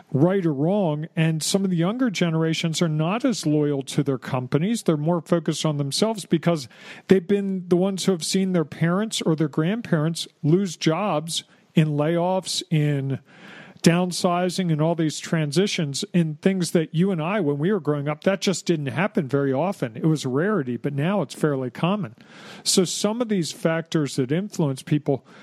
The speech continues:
come from their reality and seeing the world through their own eyes. And it's hard when we're a different age to look through someone else's eyes. But I will tell you,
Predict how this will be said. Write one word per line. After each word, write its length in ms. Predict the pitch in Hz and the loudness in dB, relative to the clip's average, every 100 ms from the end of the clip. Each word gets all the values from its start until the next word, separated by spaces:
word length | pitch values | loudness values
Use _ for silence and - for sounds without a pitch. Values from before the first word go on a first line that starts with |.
| - - | -20 -10
come 400 | - 220 214 202 | -2 0 0 -4
from 540 | - 190 175 165 156 - _ _ _ | 0 0 2 -2 -4 -8 _ _ _
their 180 | 175 185 | 2 2
reality 880 | 160 156 156 214 233 147 139 135 131 _ _ | 0 0 0 0 0 0 0 -2 -6 _ _
and 160 | - 165 | 0 2
seeing 340 | - 214 220 | 2 0 2
the 80 | 208 | 2
world 280 | 170 175 156 | 2 0 0
through 160 | 175 165 | 0 0
their 160 | 160 | 0
own 180 | 160 151 | 0 0
eyes. 460 | 175 214 151 135 - - | 0 0 -2 -2 -4 0
And 140 | 165 | 0
it's 200 | 175 - | 0 -4
hard 360 | - 190 202 196 | 0 2 2 0
when 180 | 196 | -2
we're 140 | 175 170 | 2 0
a 80 | 151 | 0
different 320 | 165 - 147 | -2 -2 0
age 300 | 185 143 - | 0 -2 0
to 120 | 160 | 0
look 280 | 143 170 - | 2 -2 0
through 160 | 170 | -2
someone 340 | 147 - 151 151 | 0 -2 -2 -2
else's 380 | 143 - 131 160 | -2 -2 -2 0
eyes. 340 | 202 156 127 | 0 -2 -4
But 280 | - 156 151 _ | 0 -2 -2 _
I 100 | 175 | 0
will 140 | 170 160 | 0 0
tell 240 | - 202 | 0 2
you, 160 | 185 | 0